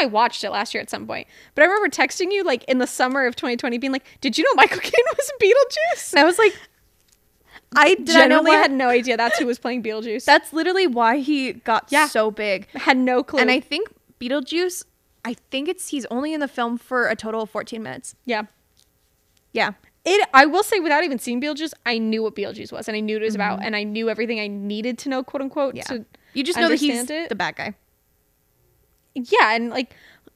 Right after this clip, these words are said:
Speaker 1: there's other things, but I don't wanna,
Speaker 2: Yeah.
Speaker 1: like, give it away if you're one of those like me that never actually saw it.
Speaker 2: Oh.
Speaker 1: Um, do recommend it. Fun time, great time, very
Speaker 2: Super
Speaker 1: spooky.
Speaker 2: fun.
Speaker 1: Halloween, colors, aesthetic, everything is there.
Speaker 2: Yeah. Another
Speaker 1: Like,
Speaker 2: good Tim Burton movie.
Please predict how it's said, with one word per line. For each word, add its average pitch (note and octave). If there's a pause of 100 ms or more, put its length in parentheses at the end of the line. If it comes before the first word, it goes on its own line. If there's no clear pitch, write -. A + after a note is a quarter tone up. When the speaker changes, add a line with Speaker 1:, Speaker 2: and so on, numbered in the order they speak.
(380)
Speaker 1:
there's F4
other A3
things, A#3
but C#4+
I C#4
don't C#4+
wanna, C#4+
Speaker 2:
Yeah. -
Speaker 1:
like, C4 (240)
give C#4
it C4
away A#3
if A3
you're A3
one G#3+
of G#3
those A3
like A3+
me A#3
that G#3+
never G#3+
actually A3
saw A3
it. A#3+
Speaker 2:
Oh. F#4
Speaker 1:
Um, C#4
do F4
recommend B3
it. -
Fun C#4
time, A#3+
great A#3+
time, G#3
very A#3+
Speaker 2:
Super A3
Speaker 1:
spooky. F#3
Speaker 2:
fun. G3+
Speaker 1:
Halloween, B3 (220)
colors, C4
aesthetic, B3 (260)
everything C4
is G#3+
there. C4+
Speaker 2:
Yeah. F#3+ (160)
Another C#4
Speaker 1:
Like, C#4+
Speaker 2:
good D4
Tim C4
Burton B3+
movie. F#3